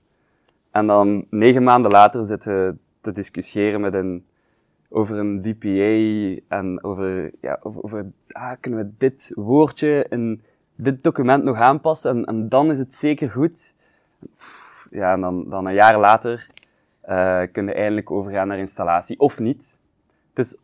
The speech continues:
voor ons wel nog nooit gebeurd dat, eh, eens dat we zo ver zaten, ehm,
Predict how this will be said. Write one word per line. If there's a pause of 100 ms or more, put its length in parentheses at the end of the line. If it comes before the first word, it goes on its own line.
(160)
voor
ons
wel
nog
nooit
gebeurd
dat,
eh,
eens
dat
we
zo
ver
zaten, (640)
ehm,